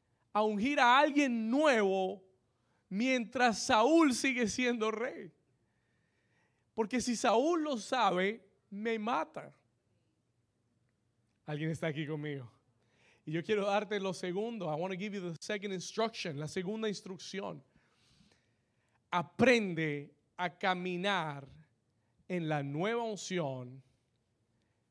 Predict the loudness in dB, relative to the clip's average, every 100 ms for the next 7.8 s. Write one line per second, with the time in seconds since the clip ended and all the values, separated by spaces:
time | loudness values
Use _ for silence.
0 | _ _ _ _ -2 2 2 2 0 -4
1 | -8 -14 -20 _ _ -2 -2 -2 -8 -6
2 | -6 -6 -4 0 0 0 -4 -8 -6 -6
3 | -6 -10 -12 -16 -16 _ _ _ _ _
4 | _ _ _ -20 -20 -20 _ _ _ _
5 | -12 -8 -4 -2 -4 -8 -10 -4 -4 -4
6 | -6 -6 -6 -6 -8 -8 -8 -10 -12 -12
7 | -8 -6 -6 -10 -10 -10 -12 -12